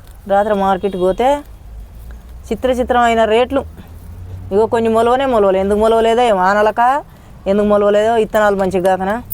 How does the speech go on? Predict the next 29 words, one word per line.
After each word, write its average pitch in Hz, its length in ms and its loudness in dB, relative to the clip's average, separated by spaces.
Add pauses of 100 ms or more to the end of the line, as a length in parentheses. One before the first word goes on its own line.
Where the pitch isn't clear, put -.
(400)
ఇగో 190 140 2
మనకు 196 280 0
ఒక 190 100 -2
కట్ట 196 160 0
మందం 190 320 0
వచ్చింది 170 320 -6 (360)
చాలు, 180 240 0
వెళ్ళిన 196 320 -2
కాడికి 208 260 0
సంతోషపడాలి. 180 720 0 (380)
ఇది 226 180 2
మళ్ళసారి 220 420 2 (1120)
నేను 226 280 2
కొన్నేమో 247 480 0 (480)
ఆడిని, 226 300 2
ఆడిని, 226 280 2
ఆడిని 220 420 2
చెట్లల్లా 220 400 2 (480)
మొదళ్ళ 226 300 2
కాడ 208 200 2
వేసిన. 190 340 0 (360)
వేస్తే 247 360 0 (260)
రో-, 233 540 2 (160)
లేనప్పుడల్లా 262 560 2 (240)
కూ-, 247 160 0
ఇంట్లో 240 380 0 (220)
కొత్తిమీర 262 320 0
లేనప్పుడల్లా 254 480 2
తెంప్-, 262 280 -4